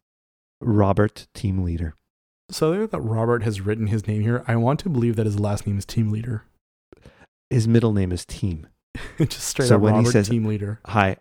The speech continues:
Speaker 1: I'm Robert Leader, but my middle name is Team." <laughs>
Speaker 2: Um, so those, yeah,
Speaker 1: Oh, wait,
Speaker 2: those
Speaker 1: no,
Speaker 2: are
Speaker 1: I
Speaker 2: the
Speaker 1: have, I, actually, even better. He'll say, "My name is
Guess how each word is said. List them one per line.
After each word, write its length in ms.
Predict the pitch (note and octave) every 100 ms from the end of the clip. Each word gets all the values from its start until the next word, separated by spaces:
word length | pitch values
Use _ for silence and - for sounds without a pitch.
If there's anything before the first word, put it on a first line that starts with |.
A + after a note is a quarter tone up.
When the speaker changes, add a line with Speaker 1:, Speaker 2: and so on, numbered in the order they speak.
| -
Speaker 1:
I'm 260 | A2+ G2+
Robert 380 | G2+ G2 F#2+ F#2+
Leader, 400 | F#2+ F#2 F2 D#2+ _ _ _ _ -
but 100 | F#2
my 120 | F2+
middle 280 | G2 G2+ -
name 220 | F2+ -
is 100 | -
Team." 320 | - - G2 F2
<laughs> 60 | G2 - - _ _ _ _ - - A#3+ F#3 C3+
Speaker 2:
Um, 200 | B2+ C#3
so 220 | - C3+
those, 260 | C3+ C#3
yeah, 120 | B2 B2
Speaker 1:
Oh, 100 | E3
wait, 140 | E3
Speaker 2:
those 100 | C#3
Speaker 1:
no, 120 | D#3
Speaker 2:
are 40 | C3
Speaker 1:
I 100 | C3
Speaker 2:
the 140 | C3+ - -
Speaker 1:
have, 0 |
I, 200 | C#3+ D#3+ -
actually, 340 | D3 - C3
even 220 | C3 D#3+ C#3
better. 340 | A#2+ G2+ F#2 _ -
He'll 80 | A2
say, 320 | - G2+ F#2+ _ _ _ _ _ _ _ _ _ _ _ _ _ _
"My 140 | A#2 G#2
name 200 | G2+ G2
is 260 | F#2+ F#2